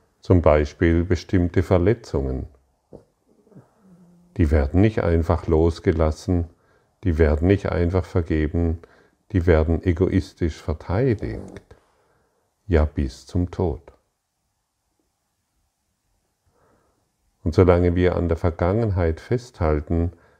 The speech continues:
halten wir an der Trennung fest. Und das ist das Problem.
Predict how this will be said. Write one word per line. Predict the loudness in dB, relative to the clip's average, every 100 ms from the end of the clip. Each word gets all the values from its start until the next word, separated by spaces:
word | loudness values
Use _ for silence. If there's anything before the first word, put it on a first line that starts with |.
| _
halten | -4 0 2 0 -2
wir | 2 0
an | 0 0
der | -2 -4
Trennung | -6 -4 -4 -6 -8
fest. | -12 -16 _ _ _ -20 _ _ _ _ _ _ _ _ _ _ _ _ _ _
Und | -2 -2 -2
das | -2 -2
ist | -8 -4 -4
das | -4 -6
Problem. | -10 -6 -2 -2 -4 -8